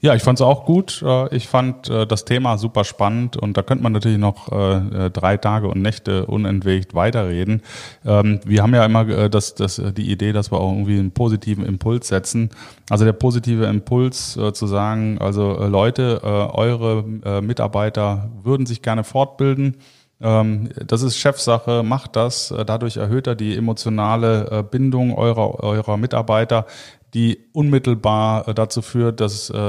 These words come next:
es weniger Arbeitsunfälle gibt, dass es eine höhere Rent-, Rentabilität gibt, ähm, dass es, äh, niedrigeren Schwund gibt und sonstige, dass die Qualität hochgeht.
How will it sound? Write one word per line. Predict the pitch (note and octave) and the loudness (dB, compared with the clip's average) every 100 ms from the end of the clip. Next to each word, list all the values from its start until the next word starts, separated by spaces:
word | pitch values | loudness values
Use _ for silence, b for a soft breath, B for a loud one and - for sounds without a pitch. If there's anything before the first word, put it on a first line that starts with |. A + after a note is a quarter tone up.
| G2 | -4
es | G#2 - G#2 | -6 -8 -4
weniger | A2+ A2 A2 | -2 0 0
Arbeitsunfälle | D#3+ D3+ C3+ C#3 B2+ C3 C3+ C3 C3 B2 A#2+ | 2 2 2 -2 -2 -2 -2 -2 0 0 0
gibt, | A#2+ A#2 - | -2 -6 -2
dass | G#2+ | -2
es | G#2 G2 | -2 -4
eine | A2 G#2 | -4 0
höhere | B2+ A#2+ G#2+ G#2+ | 2 2 2 -2
Rent-, | G#2 | -2
Rentabilität | A2+ G#2+ A2+ A#2+ A2 G#2 G2+ C#3 C#3+ C#3 | -4 -2 -2 -2 -2 -2 -2 0 -2 -2
gibt, | - B2 - - - | -4 -4 -4 -10 -4
ähm, | G#2+ G#2 G2+ | -4 -4 -4
dass | G#2+ G#2 | -4 -2
es, | G2 - - | -4 -4 -4
äh, | G2+ | -2
niedrigeren | G#2 C3+ B2+ A#2 A2 G#2+ | 0 -2 0 0 2 0
Schwund | - C#3 C#3 D3+ | -2 2 2 2
gibt | - A#2 - | 0 0 0
und | - A2+ | -4 -4
sonstige, | A2 C3 C#3 A#2+ G#2+ G#2+ | 0 0 0 -4 0 0
dass | G#2+ A2 | 0 -4
die | G#2+ | -4
Qualität | G#2 G#2+ G#2+ G2+ A#2 C3 | -4 0 0 2 0 2
hochgeht. | B2+ A#2+ A2 A#2 A2 | 2 0 0 -2 -2